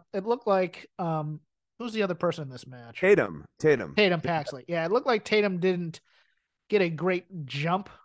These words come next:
Speaker 1: on, on the Pop Rocks, or Roxanne just didn't get a good jump on her end, and she landed on her head and neck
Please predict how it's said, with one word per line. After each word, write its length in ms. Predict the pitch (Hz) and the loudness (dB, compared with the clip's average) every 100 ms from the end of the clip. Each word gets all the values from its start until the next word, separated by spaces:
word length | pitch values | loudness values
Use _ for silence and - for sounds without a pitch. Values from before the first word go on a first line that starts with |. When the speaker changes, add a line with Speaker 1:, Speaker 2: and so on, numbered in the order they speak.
| _ | _
Speaker 1:
on, 240 | 165 170 165 | -4 -2 -2
on 200 | 170 165 | -2 -2
the 80 | 151 | -6
Pop 340 | - 170 190 | -4 -2 0
Rocks, 520 | 208 208 214 - - - _ _ _ | 0 -2 -2 -8 -16 -18 _ _ _
or 460 | 185 180 165 170 - _ | 4 4 4 0 -4 _
Roxanne 580 | 185 180 185 208 190 185 | -2 -2 0 -2 -2 0
just 200 | 170 147 | -2 0
didn't 260 | 175 165 | 0 0
get 140 | 160 170 | 0 0
a 40 | |
good 420 | 165 170 160 160 - _ _ _ 170 | 0 2 2 -2 -10 _ _ _ -6
jump 320 | 151 175 165 | -2 -2 -2
on 140 | 165 147 | -6 -6
her 260 | 170 180 | -2 -2
end, 280 | 185 190 196 - _ _ - | 0 -2 -6 -10 _ _ -8
and 100 | 165 | -2
she 140 | 196 | 0
landed 320 | 190 240 226 | 2 2 4
on 120 | 202 | 4
her 100 | 175 | 4
head 200 | 165 185 | 0 0
and 180 | 165 156 | 0 -4
neck 380 | 156 143 - - | -8 -12 -16 -20